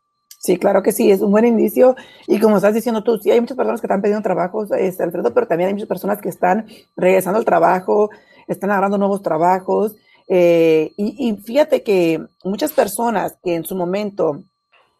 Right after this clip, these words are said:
no estuvieron trabajando por lo que estaba pasando de la pandemia, porque en el trabajo de ellos estaban ahorita en espera,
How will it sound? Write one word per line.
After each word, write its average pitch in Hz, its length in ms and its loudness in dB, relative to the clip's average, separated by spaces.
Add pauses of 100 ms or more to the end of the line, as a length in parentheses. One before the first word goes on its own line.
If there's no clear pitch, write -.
(160)
no 185 140 0
estuvieron 220 360 2
trabajando 190 760 0
por 160 180 -2
lo 160 120 -2
que 165 100 -6
estaba 170 320 0
pasando 190 340 -2
de 196 60 2
la 185 120 0
pandemia, 175 400 2
porque 170 160 -6
en 151 60 -6
el 147 60 -10
trabajo 156 320 -2
de 180 80 0
ellos 180 100 0
estaban 170 260 0
ahorita 170 380 0
en 151 260 -6
espera, 165 540 0